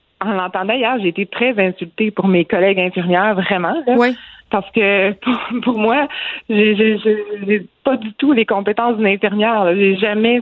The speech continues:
Speaker 1: fait, euh, tout ce qu'ils font, puis je trouve que ça les insulte aussi de dire qu'on peut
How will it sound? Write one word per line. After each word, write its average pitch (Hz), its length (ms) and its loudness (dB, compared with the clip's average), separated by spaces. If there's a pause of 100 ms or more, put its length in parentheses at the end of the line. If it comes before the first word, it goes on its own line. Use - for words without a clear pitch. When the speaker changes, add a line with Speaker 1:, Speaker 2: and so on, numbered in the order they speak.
Speaker 1:
fait, 208 460 2
euh, 170 100 0
tout 233 100 -6
ce - 80 -20
qu'ils - 140 -12
font, 269 140 -4
puis 190 160 -2
je - 60 -2
trouve 226 180 -2
que 214 180 2
ça 180 80 -2
les 190 220 2
insulte 185 360 -2
aussi 180 300 -2
de 185 80 4
dire 190 240 2
qu'on 175 180 -2
peut 240 300 0